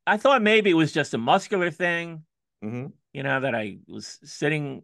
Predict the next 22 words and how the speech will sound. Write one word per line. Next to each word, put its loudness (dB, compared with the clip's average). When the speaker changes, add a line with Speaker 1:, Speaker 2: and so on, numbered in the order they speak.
Speaker 1:
sitting -6
on -4
the -8
couch -2
wrong -2
or -8
something. -6
I -2
don't 0
know -8
what, -6
what -6
I, -2
you -6
know, -6
Speaker 2:
Mm-hmm. -10
Speaker 1:
there -2
was -4
nothing 0
dramatic. 0
It -6
just -8